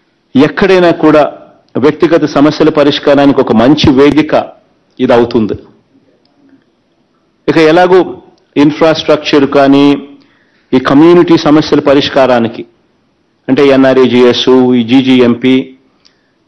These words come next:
ఈ వేరియస్ డిపార్ట్‌మెంట్లకు సంబంధించిన రకరకాల బడ్జెట్లు ఆ డిపార్ట్‌మెంట్లకు అనుకూ-, ఆ, already కేటాయింపులు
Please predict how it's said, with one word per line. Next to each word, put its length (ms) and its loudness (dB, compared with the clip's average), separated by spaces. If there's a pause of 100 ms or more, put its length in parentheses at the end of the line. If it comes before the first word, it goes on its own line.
(240)
ఈ 80 2
వేరియస్ 480 2
డిపార్ట్‌మెంట్లకు 760 -2
సంబంధించిన 720 2 (1900)
రకరకాల 720 0 (2500)
బడ్జెట్లు 840 -2 (140)
ఆ 60 0
డిపార్ట్‌మెంట్లకు 800 0
అనుకూ-, 480 0
ఆ, 300 -2 (360)
already 320 0
కేటాయింపులు 520 0